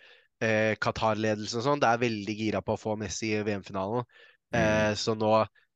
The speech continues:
Speaker 1: eh, jeg vil bare, eh, uten å, å bli helt for, eh, kuklete, så bare følg med på Argentina-kampene. Jeg caller noen litt softe straffespark og litt,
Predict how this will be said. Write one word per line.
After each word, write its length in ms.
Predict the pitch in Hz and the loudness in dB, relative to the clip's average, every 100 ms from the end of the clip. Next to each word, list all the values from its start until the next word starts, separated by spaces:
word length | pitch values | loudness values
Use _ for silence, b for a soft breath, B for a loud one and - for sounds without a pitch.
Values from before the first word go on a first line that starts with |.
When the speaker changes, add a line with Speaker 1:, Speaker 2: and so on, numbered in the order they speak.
| _ | _
Speaker 1:
eh, 280 | - 110 110 | -6 -2 0
jeg 140 | 110 117 | 2 2
vil 100 | 127 | 4
bare, 220 | 131 123 123 117 117 | 4 4 4 2 -2
eh, 220 | 123 123 131 | -4 -4 -4
uten 200 | 117 117 | -6 -2
å, 120 | 120 120 120 117 110 120 | 0 2 2 0 0 0
å 80 | 113 | 0
bli 220 | 120 117 | -2 -2
helt 320 | 110 110 107 | 0 -2 -2
for, 240 | - 113 113 | 0 2 2
eh, 420 | 110 113 110 110 | 2 2 2 0
kuklete, 380 | 117 110 101 147 | -2 -4 0 0
så 140 | 196 131 | 0 2
bare 180 | 123 117 | 2 2
følg 320 | - 127 101 | 0 -2 -2
med 160 | 95 98 | -6 -2
på 120 | 113 110 110 98 | 2 4 2 0
Argentina-kampene. 800 | 110 107 104 101 95 98 - 131 | -4 -4 -8 -8 -6 -8 -2 0
Jeg 160 | 123 117 | 0 0
caller 320 | - 113 92 | 0 0 0
noen 220 | 104 110 | -6 -6
litt 160 | 107 - | -8 -8
softe 380 | - - - 104 | -8 -8 -8 -6
straffespark 560 | 110 98 95 95 101 110 | -6 -6 -6 -6 -4 -6
og 80 | |
litt, 260 | 104 117 - | -4 -6 -8